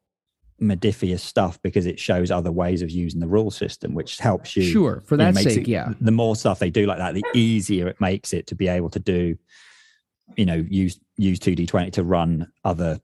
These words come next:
Speaker 1: syst-, uh, other settings. Um, you know, at the moment, I, you know, Co-, Cohorts Cthulhu, I think it'll make it that much easier to run a fantasy two D twenty game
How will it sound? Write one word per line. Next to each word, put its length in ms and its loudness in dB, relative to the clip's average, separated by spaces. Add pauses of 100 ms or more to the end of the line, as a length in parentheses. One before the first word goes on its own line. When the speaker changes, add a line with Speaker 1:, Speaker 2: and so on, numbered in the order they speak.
Speaker 1:
syst-, 440 -4
uh, 20 -10
other 320 -2
settings. 600 -4 (500)
Um, 480 -2 (480)
you 80 2
know, 60 2
at 40 -2
the 60 2
moment, 380 2
I, 240 -2
you 80 -2
know, 180 -2 (220)
Co-, 160 2
Cohorts 420 0
Cthulhu, 420 0
I 40 0
think 240 -2
it'll 140 0
make 260 0
it 140 -2
that 200 -2
much 320 -4
easier 320 2
to 140 -2
run 180 2
a 60 -2
fantasy 1000 -4 (520)
two 180 4
D 140 -2
twenty 400 0
game 220 -8